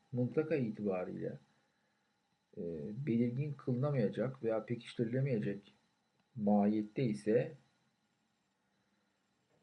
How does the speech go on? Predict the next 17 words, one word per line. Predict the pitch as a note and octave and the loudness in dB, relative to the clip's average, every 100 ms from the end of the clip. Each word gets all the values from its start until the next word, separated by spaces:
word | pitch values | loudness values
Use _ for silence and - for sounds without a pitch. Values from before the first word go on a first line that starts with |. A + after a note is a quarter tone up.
| _ - | _ -6
e, | G2 G2 G2 | 0 0 0
bunların | A#2+ B2 C#3 E3 D#3 - _ _ _ _ - | -2 0 2 0 -2 -10 _ _ _ _ -12
yine | C3+ D#3+ C#3 | -6 -2 2
de | G#2+ G#2 G2 - _ _ _ _ _ _ _ _ _ - | 4 4 2 -10 _ _ _ _ _ _ _ _ _ -6
anlaşılır | A2 A2+ G#2+ C3+ C3+ | -4 -4 -6 -2 -2
kılınması | - A#2+ A2+ A#2 - | -2 -6 -2 -2 -2
için | G#2+ - D3 - | -6 -6 -10 -4
bazı | C#3 A#2+ A2+ A#2+ D3 D#3+ - _ _ _ _ _ _ _ _ _ | 0 0 0 0 -2 -2 -10 _ _ _ _ _ _ _ _ _
yapay | A#2+ A#2 A#2 C#3+ C#3 C3 | -2 0 2 0 0 -2
işaretler | B2+ A2 G2+ F#2+ A2 B2+ C#3+ B2 | -4 0 0 0 -2 0 0 0
ve | A2+ G#2+ | 0 2
yapay | A2 A2+ C3+ A#2+ G#2+ - _ _ _ | 0 0 2 2 0 -8 _ _ _
yapılar | G#2+ G#2 G#2 G#2+ C#3+ - | 0 0 2 0 0 0
kurulabilir. | B2 A2 G2+ F#2 | 0 0 -2 -4
Mesela | G#2 A#2+ C3 A2+ A#2 A#2+ - - | -4 -4 -2 0 0 -4 -10 -8
hendekler, | B2+ A#2+ A#2+ A2 G#2+ B2+ C3+ - _ _ - _ _ _ _ _ | -6 -2 -4 0 2 2 0 -4 _ _ -20 _ _ _ _ _
e, | - | -6